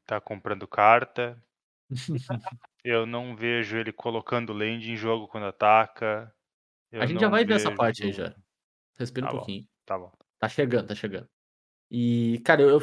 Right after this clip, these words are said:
Speaker 2: eu fiquei feliz de ver uma rara verde boa que toma o spot remove e vai embora. Simples assim,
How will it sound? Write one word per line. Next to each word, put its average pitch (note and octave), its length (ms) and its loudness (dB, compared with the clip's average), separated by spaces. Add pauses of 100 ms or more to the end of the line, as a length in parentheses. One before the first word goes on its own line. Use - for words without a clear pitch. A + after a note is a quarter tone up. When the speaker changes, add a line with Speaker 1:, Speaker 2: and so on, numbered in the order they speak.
Speaker 2:
eu D#3 120 4
fiquei E3+ 200 2
feliz D#3 380 4
de B2+ 60 2
ver C#3 60 6
uma C3+ 120 6
rara C3 280 6
verde A#2+ 380 2
boa C#3+ 520 4
que - 120 -10
toma D3 180 2
o C#3+ 40 0
spot C#3+ 320 2
remove C3 280 0
e B2 40 0
vai B2+ 120 2
embora. G#2+ 400 -2 (640)
Simples G#3+ 280 -6
assim, G#3 320 -4